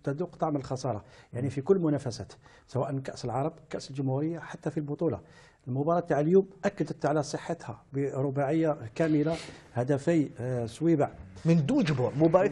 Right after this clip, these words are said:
Speaker 2: من دون جمهور
Speaker 1: أكيد،
Speaker 2: صعبة،
Speaker 1: صعب،
Speaker 2: خاصة
Speaker 1: صعب.
Speaker 2: في ملعب خمسة جويلية، ها؟
Speaker 1: أمام منافس اللي يلعب على البقاء.
Speaker 2: طبعًا.
Speaker 1: هذه شيء
Speaker 2: وفاز
Speaker 1: مهم.
Speaker 2: في الجولة السابقة على اتحاد العاصمة.
Speaker 1: على اتحاد
Speaker 2: رائع.
Speaker 1: العاصمة بهدف مقابل صفر. نظن
Speaker 2: مم.
Speaker 1: أنه لما تلعب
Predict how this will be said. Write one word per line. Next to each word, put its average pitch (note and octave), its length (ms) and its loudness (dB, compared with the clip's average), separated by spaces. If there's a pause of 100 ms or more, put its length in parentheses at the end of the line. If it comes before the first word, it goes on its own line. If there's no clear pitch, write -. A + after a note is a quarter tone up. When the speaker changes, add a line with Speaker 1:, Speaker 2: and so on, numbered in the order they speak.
Speaker 2:
من G#3 160 0
دون A3+ 160 0
جمهور B3+ 280 2
Speaker 1:
أكيد، D3+ 100 2
Speaker 2:
صعبة، E3 260 4
Speaker 1:
صعب، D#3 260 0
Speaker 2:
خاصة C#4 260 4
Speaker 1:
صعب. - 140 4
Speaker 2:
في D#4 80 0
ملعب D4 240 6
خمسة C4 260 2
جويلية، D3 260 4
ها؟ B2+ 160 6
Speaker 1:
أمام G3 220 4
منافس F#3+ 540 4
اللي A3 120 2
يلعب F#3+ 220 4
على F#3+ 60 4
البقاء. D#3 420 0 (340)
Speaker 2:
طبعًا. C3+ 260 6 (320)
Speaker 1:
هذه C3 400 2
شيء C#3 140 2
Speaker 2:
وفاز A3+ 360 10
Speaker 1:
مهم. - 100 -10
Speaker 2:
في C4+ 60 2
الجولة B3+ 260 2
السابقة C#4 640 4 (280)
على E3+ 120 8
اتحاد B3 320 4
العاصمة. A#3 320 6
Speaker 1:
على D#3 100 4
اتحاد E3 340 4
Speaker 2:
رائع. D#3 120 6
Speaker 1:
العاصمة G3+ 280 8
بهدف E3+ 460 2
مقابل F3+ 340 0
صفر. B2+ 280 -2
نظن A#2 280 0
Speaker 2:
مم. D#3+ 100 -6
Speaker 1:
أنه D#3 220 2
لما F#3 220 2
تلعب D3+ 340 0